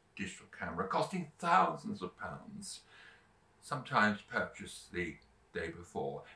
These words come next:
expecting that camera to do everything for them. Well, those cameras are designed for professional and advanced amateur use,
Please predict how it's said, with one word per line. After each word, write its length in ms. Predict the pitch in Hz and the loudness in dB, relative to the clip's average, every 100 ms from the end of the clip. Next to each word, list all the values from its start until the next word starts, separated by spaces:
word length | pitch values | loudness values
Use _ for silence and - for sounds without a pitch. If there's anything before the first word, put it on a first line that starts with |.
| - | -8
expecting 720 | 120 - - 151 - 156 143 | -4 -4 -2 -2 -2 -4 -2
that 240 | 139 - | -2 -4
camera 520 | - 117 101 95 92 - - | -2 0 0 0 -4 -8 -18
to 60 | 104 | -14
do 360 | 92 95 92 - _ _ - | -2 -2 -2 -6 _ _ 0
everything 640 | 113 113 107 - 104 101 - _ _ _ _ _ | 0 0 -8 -4 -4 -4 -8 _ _ _ _ _
for 360 | - 95 - - - | -8 -2 -2 -4 -14
them. 200 | - - _ _ _ _ _ - - | -16 -18 _ _ _ _ _ -20 -4
Well, 340 | 113 117 113 - - | 4 6 6 2 0
those 240 | 147 160 | 4 4
cameras 580 | - 147 123 113 110 107 - | 2 2 2 2 -2 -6 -4
are 420 | 95 104 98 98 - 101 | 4 6 6 2 -4 -10
designed 640 | 101 135 123 101 90 90 - | -4 0 2 2 -2 -8 -6
for 280 | 104 90 - - | 4 4 4 -4
professional 880 | 95 - 143 139 - - 175 196 - _ - - - _ - | -6 -2 -2 -2 -4 -6 -2 -2 -4 _ -20 -20 -20 _ 0
and 240 | 92 87 - 80 | 2 2 -2 -8
advanced 720 | 73 101 113 117 117 - - - - | -2 4 4 4 -4 -10 -14 -16 -2
amateur 600 | 87 90 92 - - 80 - - | 0 2 -2 -4 -8 -8 -8 -12
use, 460 | 87 - - - | -12 -12 -16 -16